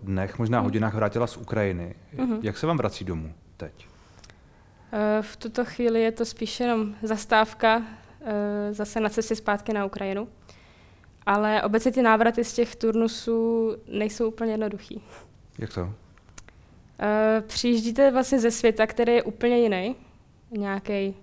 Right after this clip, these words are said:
Speaker 2: já to vždycky si představuji jako jiný časoprostor.
Speaker 1: Hmm.
Speaker 2: Eh, jsou tam jiný pravidla, ten čas tam opravdu utíká, nevím, jak to, ale utíká tam jinak.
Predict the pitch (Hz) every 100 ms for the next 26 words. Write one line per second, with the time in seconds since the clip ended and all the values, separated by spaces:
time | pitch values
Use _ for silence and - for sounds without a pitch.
0 | - - - - - - - 139 208 254
1 | 233 247 262 262 254 247 254 247 254 254
2 | 247 226 226 175 - 180 175 - - -
3 | 120 107 107 139 - 190 190 190 190 185
4 | 185 - - - - 208 220 214 214 196
5 | 196 214 226 226 226 - 220 220 226 220
6 | 214 226 226 208 220 220 214 190 208 208
7 | 214 - 214 220 240 226 214 208 208 214
8 | 214 220 208 202 208